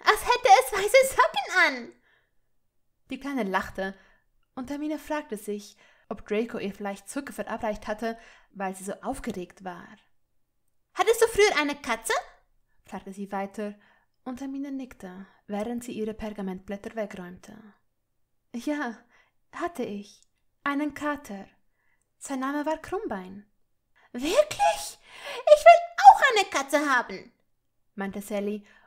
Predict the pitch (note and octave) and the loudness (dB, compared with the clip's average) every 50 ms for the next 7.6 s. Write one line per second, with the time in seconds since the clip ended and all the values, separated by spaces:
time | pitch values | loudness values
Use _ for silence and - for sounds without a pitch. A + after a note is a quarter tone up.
0 | _ - A3 G#3 - - G3 F3+ F3 F3 F#3 G3 A#3+ B3 - G#3+ - F#3 - F#3+ | _ -10 -10 -10 -8 -8 -10 -10 -6 -2 0 0 0 0 -2 -6 -6 -6 -6 -8
1 | F3+ F3+ G3 G#3 G#3+ - A3+ A3 A3 A3 A3+ A3 - - - _ _ _ _ - | -8 -6 -4 -6 -6 -6 -6 -6 -6 -6 -6 -10 -14 -20 -20 _ _ _ _ -8
2 | B3 B3 A#3+ - - B3+ - - B3+ B3 B3 C4 C4 C4 C4+ C4+ - - - - | -8 -8 -8 -8 -12 -14 -12 -10 -10 -10 -8 -8 -10 -12 -12 -12 -10 -10 -8 -6
3 | G#3 G#3 G#3 - A#3+ A#3 B3+ A#3+ - - D4 C4+ A3 F#3 - - - - - - | -6 -6 -8 -10 -12 -12 -12 -14 -12 -10 -10 -8 -8 -10 -12 -14 -20 -20 -20 -20
4 | - - - - - _ _ _ _ _ _ _ _ _ _ _ _ _ _ _ | -20 -20 -20 -20 -20 _ _ _ _ _ _ _ _ _ _ _ _ _ _ _
5 | _ _ _ _ _ _ _ _ _ - D4 C#4+ C#4 C#4+ C#4 C#4 C4+ C#4 - A#3+ | _ _ _ _ _ _ _ _ _ -12 -8 -8 -6 -6 -6 -8 -8 -10 -10 -8
6 | B3 B3+ B3 G#3 F#3+ F#3+ F#3 F3+ F#3+ G3 G#3 G3+ G3+ F#3+ F#3 - G3 - G3 F#3+ | -8 -8 -8 -8 -8 -6 -6 -6 -6 -6 -8 -10 -10 -10 -10 -12 -10 -8 -8 -10
7 | F#3+ - - F#3+ - - G#3 G#3 G#3+ G#3+ A3 | -10 -10 -14 -14 -10 -8 -6 -6 -6 -6 -8